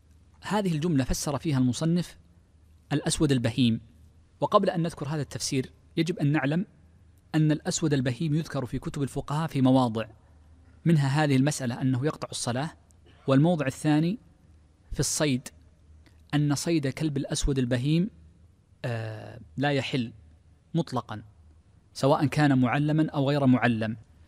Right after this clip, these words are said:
ومن المسائل كذلك أنه لا يجوز اقتناؤه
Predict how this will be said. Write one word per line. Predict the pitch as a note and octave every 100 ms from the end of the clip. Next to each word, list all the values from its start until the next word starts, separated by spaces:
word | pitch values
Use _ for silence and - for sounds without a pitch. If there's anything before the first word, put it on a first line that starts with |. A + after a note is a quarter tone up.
| - - -
ومن | G#3 G3
المسائل | D#3+ D3 E3 C3+
كذلك | C#3+ D#3 F#3 -
أنه | F3 E3+
لا | G3
يجوز | E3+ D3+
اقتناؤه | - D3 C#3+ C3 A2 C3+